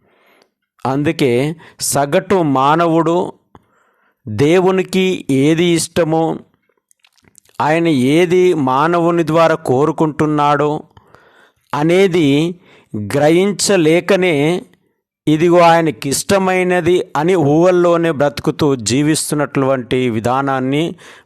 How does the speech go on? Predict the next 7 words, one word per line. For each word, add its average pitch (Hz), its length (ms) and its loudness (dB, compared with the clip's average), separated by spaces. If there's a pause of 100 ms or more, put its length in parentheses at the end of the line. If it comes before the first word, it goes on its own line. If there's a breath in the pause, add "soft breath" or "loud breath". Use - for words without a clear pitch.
మనము 127 360 -2
జ్ఞాపకము 123 640 -4 (100)
చేసుకోవచ్చు. 110 880 -4 (840 soft breath)
దేవునికి 175 760 0
ఇష్టమైనటువంటి 160 1000 -2
కార్యములను 139 800 0
గమనించినప్పుడు 131 1000 -2